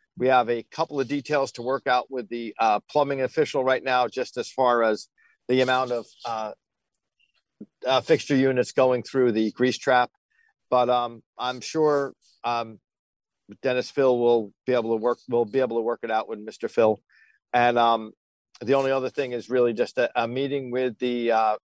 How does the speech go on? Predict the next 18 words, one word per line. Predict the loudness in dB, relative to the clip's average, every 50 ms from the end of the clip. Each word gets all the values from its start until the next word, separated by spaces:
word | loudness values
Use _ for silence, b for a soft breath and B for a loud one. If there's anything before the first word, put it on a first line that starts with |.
| _
fire | _ -4 -2 0 0 0 -2
department | -4 -6 -6 -4 -4 -4 -4 -6 -8 -10 -10 _ _ -8
and | -8 -6 -6 -4 -2
our | -2 -2 -2
contractor | -4 -2 -2 -2 -2 -2 -2 -2 -2 -2 -2 -4 -4 -4
once | -2 -4 -6 -6 -4
we | -2
have | -2 -2 -2
a | -2
contractor | -6 -6 -8 -8 -6 -4 -4 -4 -4 -6 -10
signed | -6 -2 0 0 2 2 2
on, | 2 2 2 0 -2 -6 _ _ b b b b b b b _ _ _
and | 0 0 2 2 0 -2 0
we'll | 0 0 0
get | 0 0 0 0
that | 2 0 0 0
project | 0 0 2 2 2 0 -4 -4 _
underway, | -6 -4 -2 -4 -2 0 0 2 2 0 -2 -4 -8